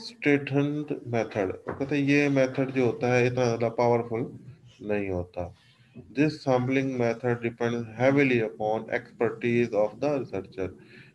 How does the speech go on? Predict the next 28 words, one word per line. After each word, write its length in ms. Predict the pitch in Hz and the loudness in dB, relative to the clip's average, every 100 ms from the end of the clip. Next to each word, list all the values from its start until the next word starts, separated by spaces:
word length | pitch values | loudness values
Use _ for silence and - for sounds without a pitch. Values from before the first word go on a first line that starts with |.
| - | -10
यानी 240 | 107 104 113 | -6 -6 -4
कि 120 | 135 | 0
ये 420 | 143 123 131 139 | 2 2 2 2
जो, 320 | 139 131 123 | 2 2 2
अ, 360 | 107 110 110 110 | 4 2 2 0
sampling 500 | - 120 120 127 113 | -2 -4 -2 -4 -2
method 300 | 107 123 120 | -4 -2 -2
होता 360 | 110 - 107 107 | -2 -2 -4 0
है, 200 | 117 117 | 0 -2
expert, 540 | - - 120 110 110 - - - - | -6 -4 -2 -2 -4 -12 -20 -20 -14
जो 460 | 107 104 104 101 - - | -4 0 0 -2 -6 -8
researcher 480 | 120 117 127 127 139 | -6 -2 -2 0 2
होता 240 | 120 107 120 | 2 2 0
है 120 | 123 | 0
उसकी 300 | 120 117 117 | -2 -8 -14
खसूसियात 800 | 120 110 117 - 113 110 110 107 | -12 -10 -10 -4 2 4 4 2
और 160 | 110 | 0
उसकी 320 | 104 - 113 113 113 - - - | -2 -6 -8 -8 -10 -18 -14 -14
expertise 720 | - - 110 123 123 123 - | -10 -4 -2 2 0 0 -2
पे 160 | 113 | -2
बहुत 300 | 110 123 131 | 0 0 0
ज़्यादा 260 | 117 101 127 | 0 0 -2
depend 500 | 131 123 110 104 92 | -2 -8 -4 -4 -4
करता 400 | 87 - - 90 | -10 -10 -10 -6
है। 200 | 90 90 _ _ _ _ - | -6 -8 _ _ _ _ -6
It 80 | 135 | 2
is 180 | 143 | 2
carried 540 | 139 131 117 117 127 | 2 0 0 2 0